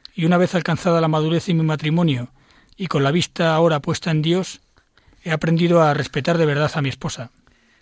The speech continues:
entendiendo el catecismo de la Iglesia. Digamos que ahora sé que el matrimonio es un regalo en el que la pareja se hace una sola carne bajo la protección de Dios. Así,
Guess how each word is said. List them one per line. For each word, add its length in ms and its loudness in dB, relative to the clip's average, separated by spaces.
entendiendo 760 2
el 80 0
catecismo 560 -2
de 60 -2
la 100 -4
Iglesia. 400 -6
Digamos 400 0
que 100 -4
ahora 380 0
sé 240 -4
que 80 0
el 60 2
matrimonio 520 0
es 100 -2
un 120 -2
regalo 460 -2
en 80 -4
el 100 -2
que 80 -4
la 140 0
pareja 320 -2
se 160 -2
hace 420 -4
una 200 -2
sola 260 -2
carne 520 -2
bajo 220 -4
la 80 -2
protección 460 -4
de 100 -4
Dios. 320 -6
Así, 480 -2